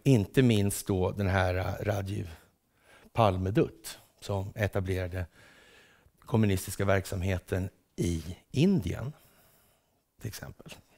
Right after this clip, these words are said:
Och, men det kommer lite tidigare och, eh, det kommer också i samband med den här Sven Palme som sedermera skapade då det som vart Thule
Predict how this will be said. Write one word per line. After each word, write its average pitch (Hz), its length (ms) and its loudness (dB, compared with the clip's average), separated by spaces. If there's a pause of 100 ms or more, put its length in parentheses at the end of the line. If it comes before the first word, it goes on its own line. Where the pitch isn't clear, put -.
(920)
Och, 123 260 6
men 131 180 6
det 135 120 12
kommer 117 280 4
lite 107 380 0
tidigare 107 540 4
och, - 440 0
eh, 107 160 4
det 117 100 2
kommer 117 320 2
också 104 200 2
i 104 40 -4
samband 95 500 2
med 90 240 0 (1300)
den 98 160 0
här 92 320 2
Sven 180 420 4
Palme 110 480 -4 (540)
som 98 320 0 (200)
sedermera 92 760 0 (180)
skapade 95 540 -2
då 92 260 -4 (600)
det 98 240 4
som 87 160 -2
vart - 240 -6
Thule 104 520 0